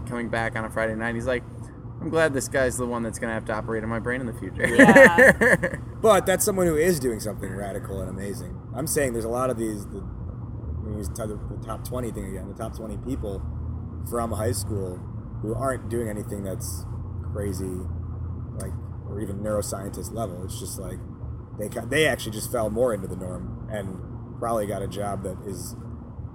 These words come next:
Speaker 1: Well,
Speaker 3: like
Speaker 1: and, and that's fine, but that's also coming down to what is living the dream. Living the dream is living whatever life you've chosen to live, right? And so one of the questions I wanna ask you guys are, what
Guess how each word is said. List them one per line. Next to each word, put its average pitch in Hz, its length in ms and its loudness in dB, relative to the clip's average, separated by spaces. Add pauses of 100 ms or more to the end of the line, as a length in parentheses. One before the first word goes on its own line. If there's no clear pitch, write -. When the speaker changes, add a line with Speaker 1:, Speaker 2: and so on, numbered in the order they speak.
Speaker 1:
Well, 135 160 6
Speaker 3:
like 156 160 4
Speaker 1:
and, - 120 -4
and 143 140 4
that's 156 240 4
fine, 156 240 0
but 127 80 -4
that's 123 220 2
also 113 840 2 (720)
coming 127 240 0
down 120 280 4
to 113 140 -2
what 110 300 2
is 117 260 -2
living 110 300 -2
the 107 100 -4
dream. 123 340 0
Living 147 220 0
the 131 100 2
dream 135 220 0
is 113 160 -4
living 117 240 0
whatever 110 300 0
life 110 300 -2 (340)
you've 110 300 -4
chosen 104 400 -4
to - 120 -12
live, 107 280 -2 (300)
right? 110 280 -2 (160)
And 110 120 -6
so 120 180 0
one 117 160 0
of 135 40 0
the 127 60 -4
questions 110 380 -2
I 107 80 2
wanna 120 160 -2
ask 101 220 -4
you 95 60 -10
guys 98 280 -2
are, 98 240 -6 (640)
what 123 320 2